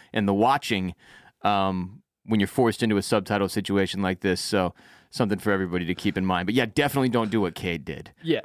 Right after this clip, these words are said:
Speaker 2: no,
Speaker 1: and
Speaker 2: I
Speaker 1: watch
Speaker 2: need,
Speaker 1: it
Speaker 2: I need to
Speaker 1: dubbed
Speaker 2: figure
Speaker 1: over.
Speaker 2: out how I can get
Speaker 1: You gotta get your shit together.
Speaker 2: just the English subtitles. Yeah, I
Speaker 1: Yeah.
Speaker 2: don't know what's going on there.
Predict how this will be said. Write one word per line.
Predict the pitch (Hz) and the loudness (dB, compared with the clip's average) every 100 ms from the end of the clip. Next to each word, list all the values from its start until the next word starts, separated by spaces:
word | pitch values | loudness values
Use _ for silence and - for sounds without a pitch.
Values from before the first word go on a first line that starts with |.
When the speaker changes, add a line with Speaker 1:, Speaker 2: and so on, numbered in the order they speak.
| - | -6
Speaker 2:
no, | 160 139 | -2 0
Speaker 1:
and | 156 | 2
Speaker 2:
I | |
Speaker 1:
watch | - | 2
Speaker 2:
need, | 170 | 2
Speaker 1:
it | |
Speaker 2:
I | 147 | 0
need | 175 | 0
to | 170 | 0
Speaker 1:
dubbed | 180 | 2
Speaker 2:
figure | 151 135 | 2 2
Speaker 1:
over. | 127 | 2
Speaker 2:
out | 127 123 113 - | 2 0 -2 -6
how | 117 123 117 | -2 0 0
I | 113 | 0
can | 117 107 | -4 -2
get | 110 107 104 - _ _ _ _ - | 0 0 -2 -10 _ _ _ _ -2
Speaker 1:
You | 120 | 2
gotta | 113 | 2
get | 95 | 0
your | 92 | -2
shit | - 82 | -2 -2
together. | 82 127 113 | 0 0 0
Speaker 2:
just | 120 | 0
the | 120 110 | -2 0
English | 117 113 - | 0 0 0
subtitles. | 123 101 - 95 90 95 | 0 -2 -2 -4 -4 -6
Yeah, | 104 90 85 | -4 -4 -2
I | 98 | 0
Speaker 1:
Yeah. | |
Speaker 2:
don't | 113 123 | 0 2
know | 117 | 2
what's | 110 107 | 0 0
going | 117 104 101 | -2 -2 -2
on | 98 90 | -4 -6
there. | 87 85 | -6 -8